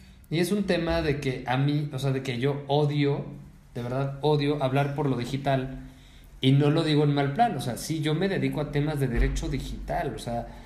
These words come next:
temas de comercio electrónico, temas de privacidad y protección de datos,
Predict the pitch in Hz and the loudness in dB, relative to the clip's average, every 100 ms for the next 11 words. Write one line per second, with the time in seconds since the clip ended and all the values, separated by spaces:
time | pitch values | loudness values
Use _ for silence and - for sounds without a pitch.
0 | - - - 135 156 139 135 120 123 139 | -18 -10 0 2 2 0 0 0 0 0
1 | 113 - 123 123 123 123 120 - 135 139 | -2 -2 -4 -2 -4 -4 -6 -2 0 2
2 | 131 123 113 107 104 113 113 120 131 113 | 0 -4 -2 -4 -6 -6 -4 -4 -4 -6
3 | 104 101 117 117 110 110 110 117 113 113 | -8 -8 -6 -4 -4 -4 -6 -6 -6 -6